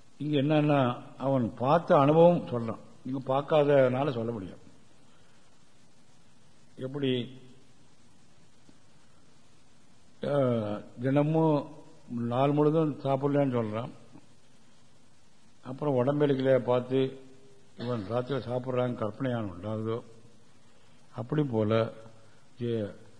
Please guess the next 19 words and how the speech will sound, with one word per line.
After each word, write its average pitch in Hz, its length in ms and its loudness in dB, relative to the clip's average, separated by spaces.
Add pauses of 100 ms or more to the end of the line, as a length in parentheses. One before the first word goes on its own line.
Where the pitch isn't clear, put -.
(300)
வெளியில 160 360 4
வந்த 147 220 2
பிறகு 139 320 2
சுகானுபவம் 135 560 0
இருக்கும்போது, 120 580 -6 (1120)
அப்போ 151 240 0 (800)
தூங்குற 170 360 0
சமயத்துல 147 340 4 (640)
சுகம் 147 320 -2 (160)
இருந்தாலன்றி 143 720 4 (420)
வெளியில 135 300 -2
சொல்ல 101 180 -10
முடியாது 92 400 -14 (1120)
என்று 135 180 -6
அர்த்தபத்தி 113 400 -8
பிரமாணம் 104 300 -14
சொல்ல, 90 180 -18 (240)
சொல்லலாம்னு 107 460 -10
சொல்றார். 85 280 -20